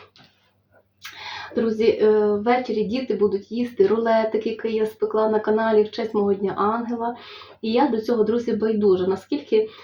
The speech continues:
велике значення має налаштування в голові. От мені байдуже, я собі зроблю кави вечірком і просто буду пити саму каву, без нічого, без цукру, без ніяких десертів, без нічого.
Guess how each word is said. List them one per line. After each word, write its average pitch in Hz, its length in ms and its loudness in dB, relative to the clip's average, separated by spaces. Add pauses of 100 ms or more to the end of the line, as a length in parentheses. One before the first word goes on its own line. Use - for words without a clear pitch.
(140)
велике 233 420 2
значення 214 800 0
має 214 480 0
налаштування 190 760 0
в - 20 -2
голові. 175 420 2
От 170 160 -4
мені 226 240 2
байдуже, 190 540 0
я 233 280 0
собі 208 280 -2
зроблю 208 360 2
кави 262 400 0
вечірком 247 680 -4 (520)
і - 60 -20
просто 294 400 2
буду 202 220 0
пити 254 400 -2
саму 214 380 0
каву, 185 360 0
без 220 300 0
нічого, 214 480 0
без 190 240 -4
цукру, 220 580 0
без 214 300 0
ніяких 214 480 0
десертів, 208 640 -2
без 202 160 0
нічого. 196 480 -4